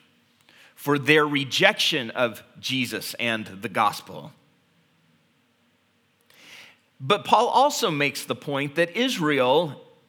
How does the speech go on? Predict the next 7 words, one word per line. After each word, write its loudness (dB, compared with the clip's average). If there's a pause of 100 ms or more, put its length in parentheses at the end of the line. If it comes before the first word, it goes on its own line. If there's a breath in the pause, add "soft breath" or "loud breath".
(140)
is 2
at 4
the 0
same 0
time 0
being -2
preserved, 0